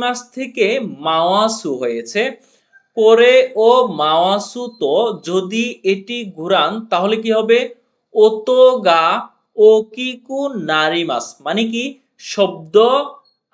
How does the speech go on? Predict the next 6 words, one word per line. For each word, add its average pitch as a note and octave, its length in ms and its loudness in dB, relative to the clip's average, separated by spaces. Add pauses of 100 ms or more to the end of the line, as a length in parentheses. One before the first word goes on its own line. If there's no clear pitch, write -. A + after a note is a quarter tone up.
(100)
আরো G3 220 0 (420)
বেড়ে F#3 320 4 (120)
যাবে, A2 240 -4 (200)
শব্দ D#3 300 -4 (280)
বাড়বে। C#3 400 0 (680)
ধরুন, B3 320 4